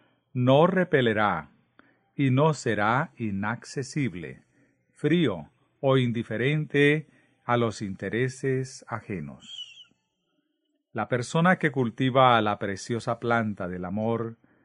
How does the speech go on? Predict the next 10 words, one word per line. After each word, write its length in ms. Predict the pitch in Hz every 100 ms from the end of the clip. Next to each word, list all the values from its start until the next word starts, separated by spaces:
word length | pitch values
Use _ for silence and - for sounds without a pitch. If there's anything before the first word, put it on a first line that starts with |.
| _
será 520 | - 131 113 110 123 139
abnegada 1000 | 123 117 110 95 90 113 120 123 131
de 140 | 113 107
espíritu, 680 | 101 - 143 120 - 85 - _ _ _ _ _ -
y 120 | 117
no 160 | 120 127
perderá 600 | 170 170 156 135 127 131
el 200 | 127 113
dominio 480 | 104 104 113 127 131
propio 600 | 120 110 - 123 156